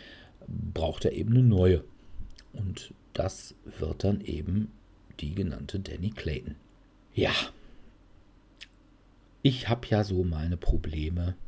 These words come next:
mit Serien, mit Kindern. Manchmal geht das. Und manchmal geht das nicht.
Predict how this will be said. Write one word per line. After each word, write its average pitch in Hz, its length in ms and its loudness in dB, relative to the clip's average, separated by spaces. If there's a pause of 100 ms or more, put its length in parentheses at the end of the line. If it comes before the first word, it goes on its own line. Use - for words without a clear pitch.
(200)
mit 95 180 -4
Serien, 82 720 -4 (320)
mit - 180 -6
Kindern. 67 500 -8 (1900)
Manchmal 156 500 2
geht - 300 -4
das. - 400 -14 (1040)
Und 139 160 0
manchmal 87 400 0
geht 80 240 -4
das 117 240 -2
nicht. - 260 -12